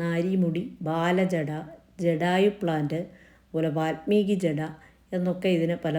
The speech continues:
പ്രദേശത്തും പറയപ്പെടുന്നു. ഡെസ്മോഡിയം ലോങ്കിപ്പസ് എന്ന് പറയുന്ന ശാസ്ത്രീയ നാമത്തിൽ അറിയപ്പെടുന്ന ഒരു ഔഷധ ചെടിയാണ്. ഡ്രാഗൺസ് ടങ്ക് എന്നാണ് ഇത് ഇംഗ്ലീഷിൽ അറിയപ്പെടുന്നത്.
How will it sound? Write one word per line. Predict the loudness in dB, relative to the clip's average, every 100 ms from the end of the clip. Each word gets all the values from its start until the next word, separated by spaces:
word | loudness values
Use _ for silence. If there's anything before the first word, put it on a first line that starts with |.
| -4
പ്രദേശത്തും | -4 -4 -4 -8 -6 -4
പറയപ്പെടുന്നു. | -4 -4 -4 -2 -4 -8 -20 _ _ _ -20 -20 _ _ _ _ 0
ഡെസ്മോഡിയം | 2 2 2 2 4 2 2 2
ലോങ്കിപ്പസ് | 2 0 -2 -4 -2
എന്ന് | -4
പറയുന്ന | -4 -4 -4 -6 -10 -18
ശാസ്ത്രീയ | -8 -6 -6 -2 -2 -2
നാമത്തിൽ | -4 -6 -4 -4
അറിയപ്പെടുന്ന | -4 -4 -6 -6 -10 -6
ഒരു | -6 -2 -4
ഔഷധ | -4 -8 -6
ചെടിയാണ്. | -4 -2 -2 -6 -8 -12 -20 _ _ _ _ _ _ _ _ _ _ _ _ _ _ _ -8 0
ഡ്രാഗൺസ് | 2 4 4 2 0 -2
ടങ്ക് | 0 0 0
എന്നാണ് | -2 -2 -4 -6 -16 _ _
ഇത് | -8 -4
ഇംഗ്ലീഷിൽ | -4 -4 -6 -6
അറിയപ്പെടുന്നത്. | -4 -4 -4 -4 -2